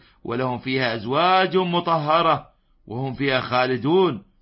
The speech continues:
مطهرة من البول والغائط والمخاط وغيرها من النجاسات.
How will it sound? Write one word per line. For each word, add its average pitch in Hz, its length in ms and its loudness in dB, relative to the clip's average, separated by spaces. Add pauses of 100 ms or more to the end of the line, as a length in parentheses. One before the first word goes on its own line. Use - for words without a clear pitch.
(400)
مطهرة 135 840 0
من 131 180 -6
البول 139 440 -2
والغائط 143 640 -2
والمخاط 131 600 -2
وغيرها 180 520 0
من 180 100 -4
النجاسات. 165 720 -2